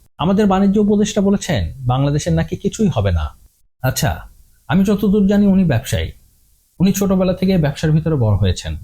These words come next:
অন্য সাধারণ মানুষের কথা বাদ দিন, তার তো খুব ভালো করে জানার কথা এর ফলে বাংলাদেশের কি কি ক্ষতি হতে পারে। তাহলে তিনি এমন কথা কিভাবে বলেন? আসলে একটি কথায় আছে না, মানুষের দোষ নেই,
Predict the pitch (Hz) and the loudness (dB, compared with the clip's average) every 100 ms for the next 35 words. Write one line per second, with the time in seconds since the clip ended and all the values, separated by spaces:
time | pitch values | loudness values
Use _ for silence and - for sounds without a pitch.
0 | - _ _ _ _ _ - 233 240 226 | -16 _ _ _ _ _ -2 2 2 2
1 | 208 226 214 190 180 196 175 147 101 95 | 0 2 2 2 0 -2 -2 0 0 -2
2 | 85 73 - _ _ - 175 190 214 220 | -4 -4 -8 _ _ -4 -4 -2 -4 -2
3 | 185 - 147 160 170 160 156 160 156 147 | -4 -2 -4 -2 -2 0 0 0 -2 -4
4 | 95 76 - - - 139 - 151 123 117 | -4 -4 -10 -18 -4 -2 0 0 0 0
5 | 120 135 127 143 - 147 101 98 87 85 | 0 -2 -4 -4 -4 -4 -4 -2 -2 -2
6 | 73 73 - - _ _ _ _ 180 202 | -8 -8 -10 -18 _ _ _ _ -2 0
7 | 208 208 214 - 160 180 196 190 190 - | 2 0 0 -2 0 2 2 0 -2 0
8 | 202 202 127 90 85 80 - _ _ _ | 0 2 0 0 0 -4 -10 _ _ _
9 | _ _ _ _ _ - 160 - 160 160 | _ _ _ _ _ -6 -4 0 -2 -2
10 | 160 139 127 143 135 - 147 95 - - | -2 -2 0 0 0 0 0 -2 -6 -16
11 | _ _ _ - 123 135 - 135 117 107 | _ _ _ -2 0 0 0 0 2 0
12 | - 90 78 | 0 -2 -2